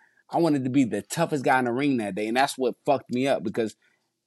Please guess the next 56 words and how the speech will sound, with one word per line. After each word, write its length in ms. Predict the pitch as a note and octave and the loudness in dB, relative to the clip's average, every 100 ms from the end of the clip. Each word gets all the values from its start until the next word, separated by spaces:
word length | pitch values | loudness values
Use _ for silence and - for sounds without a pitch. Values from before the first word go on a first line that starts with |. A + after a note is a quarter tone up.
| _ | _
like, 180 | - C3+ | 0 4
I 100 | C3+ | 4
coulda 240 | - F3 D#3+ | 4 6 8
had 280 | D#3+ D#3 | 8 8
my 160 | D3 C3+ | 6 2
moments 420 | C#3 F3+ E3 A#2+ | 4 4 4 2
where 120 | A#2+ | 2
I 40 | A#2 | 4
walked 320 | A#2 A#2 - | 4 2 0
forward 340 | - A#2+ A2 | -4 0 0
and 100 | G#2+ | -2
showed 280 | - B2+ A#2 | 0 2 2
him, 120 | A#2 | 0
like, 140 | G#2+ A2 | 0 -2
"Okay, 320 | G#2+ G#2+ F#2+ _ _ _ _ _ C3+ | -2 -4 -4 _ _ _ _ _ -2
I'm 120 | C#3 | -2
still 240 | - C3+ | 0 0
a 60 | A#2 | 4
dog, 440 | C#3+ C#3 G#2+ F2 - | 6 8 6 2 4
too." 280 | F3 F2+ - | 4 4 -6
You 140 | - C3 | 0 2
know 80 | C#3 | 4
what 80 | C#3 | 4
I 20 | |
mean? 60 | A#2+ | 4
But 180 | A#2+ A2 | 2 2
then 200 | F#3+ F3 | 4 4
I 80 | |
shoulda 240 | E3 F3 E3+ | 4 2 0
just 160 | E3+ - | -2 0
got 200 | E3+ F#3+ | 0 2
back 180 | G3 | 0
on 120 | F3+ F3 | 0 0
my, 180 | F3 E3+ _ _ _ _ - | 0 0 _ _ _ _ 2
got 200 | - - | 2 4
back 260 | - D#4+ | 4 6
on 80 | - | 6
my 120 | - | 4
outside 460 | - F#4+ - C#3+ A2+ | 2 4 6 6 4
shit. 260 | - A2 - | -2 -4 0
You 120 | D3 | 4
know 80 | F3+ | 6
what 80 | F#3 | 8
I'm 40 | |
saying? 160 | G3 E3+ | 6 8
But 120 | D#3 | 8
I, 180 | F3 F3+ - | 8 6 6
I 160 | F#3+ | 6
literally 420 | F3 F#3 G3 F#3 D3+ | 6 2 4 4 4
continued 540 | D#3 D3+ G3 F3+ E3 | 0 2 0 0 6
that 200 | E3+ C3+ | 6 6
round 480 | A2+ D3+ E3 D#3+ D#3+ - | 2 0 2 0 -2 -6
after 260 | A#2 - G2+ | -10 -8 -8
round 400 | A2 B2 B2+ C#3 _ _ - | -6 -6 -6 -8 _ _ -10
after 240 | G2+ - | -10 -8
round 440 | F#2 G2+ G#2+ A#2 | -8 -6 -6 -8